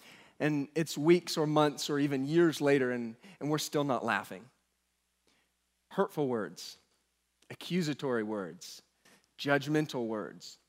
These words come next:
harsh words. And, and, and they, they, they stick with us, and, and we, we all experience this. You,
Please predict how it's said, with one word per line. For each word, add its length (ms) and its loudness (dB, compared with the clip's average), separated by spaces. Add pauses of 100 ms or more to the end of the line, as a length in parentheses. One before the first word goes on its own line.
(120)
harsh 680 -2
words. 560 -10 (1200)
And, 200 -2
and, 300 -2 (280)
and 140 0
they, 120 6
they, 420 2 (240)
they 100 -2
stick 380 2
with 280 4
us, 220 -2
and, 220 -2
and 160 2
we, 100 6
we 220 4
all 200 10
experience 640 2
this. 240 0
You, 240 4